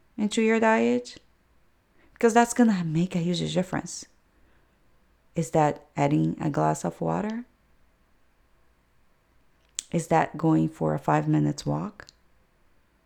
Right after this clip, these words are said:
Is that reading ten pages of a book? What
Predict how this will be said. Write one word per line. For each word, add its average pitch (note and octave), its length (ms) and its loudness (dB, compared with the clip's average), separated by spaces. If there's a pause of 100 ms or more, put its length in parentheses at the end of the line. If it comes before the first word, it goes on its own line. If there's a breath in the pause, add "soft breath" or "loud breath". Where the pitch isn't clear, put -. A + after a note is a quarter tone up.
(1000)
Is E3 140 -4
that D3+ 380 2
reading E3 460 0
ten D#3+ 380 0
pages E3 580 -4
of D#3 180 -2
a D3+ 60 -2
book? C#3+ 440 -6 (1120)
What E3+ 400 -6